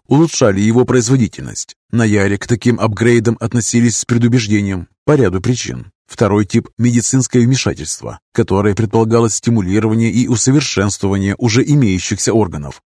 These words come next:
Анатомическая модификация в своем развитии зашла настолько далеко, что специалисты могли отрастить человеку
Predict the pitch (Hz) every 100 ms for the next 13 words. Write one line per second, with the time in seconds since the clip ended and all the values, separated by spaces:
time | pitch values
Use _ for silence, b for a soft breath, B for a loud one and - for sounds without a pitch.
0 | _ _ - 120 123 120 127 120 - 113
1 | 117 107 113 - 117 - 107 90 120 123
2 | 110 113 98 123 - 110 101 117 - 123
3 | 107 110 107 - 120 139 151 151 120 65
4 | 58 107 - 127 - 117 - 101 117 -
5 | 120 117 120 120 113 113 - 120 110 -
6 | 117 120 117